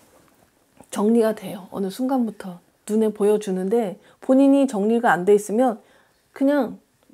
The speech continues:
삶은 똑같아. 더 피폐해지는 거야. 딴 게 없어. 그거밖에 없어요. 가든지 정리를 제대로 하든지. 아이 핑계 대다 보면요, 언니 못 가. 절대 못 가. 내가 해봤기 때문에.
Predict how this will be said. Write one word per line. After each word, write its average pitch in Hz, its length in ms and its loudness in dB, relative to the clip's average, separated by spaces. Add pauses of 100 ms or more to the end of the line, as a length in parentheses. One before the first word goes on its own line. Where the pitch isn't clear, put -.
(240)
삶은 381 340 0
똑같아. 339 520 -4 (100)
더 - 120 -6
피폐해지는 311 600 2
거야. 233 280 -4 (120)
딴 - 160 -6
게 262 80 -8
없어. 196 320 -16 (460)
그거밖에 233 440 -2
없어요. 185 380 -14 (580)
가든지 254 760 0 (800)
정리를 233 420 0
제대로 190 320 -8
하든지. 190 520 -12 (1400)
아이 247 300 2
핑계 294 240 -2
대다 240 260 0
보면요, 220 480 -2
언니 202 380 -4
못 190 180 -8
가. 185 220 -10 (500)
절대 202 320 -6
못 185 200 -6
가. 175 200 -20 (120)
내가 214 180 -6
해봤기 294 360 -8
때문에. 180 400 -12